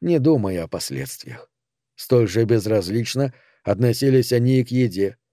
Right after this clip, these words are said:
питаясь оставшимися в амбаре скудными запасами. И монотонно благодарили Господа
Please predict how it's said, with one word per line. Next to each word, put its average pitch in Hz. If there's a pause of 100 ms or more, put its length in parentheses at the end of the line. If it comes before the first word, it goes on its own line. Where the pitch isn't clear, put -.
(180)
питаясь 107
оставшимися 110
в 92
амбаре 117
скудными 113
запасами. 101 (460)
И 90
монотонно 127
благодарили 120
Господа 117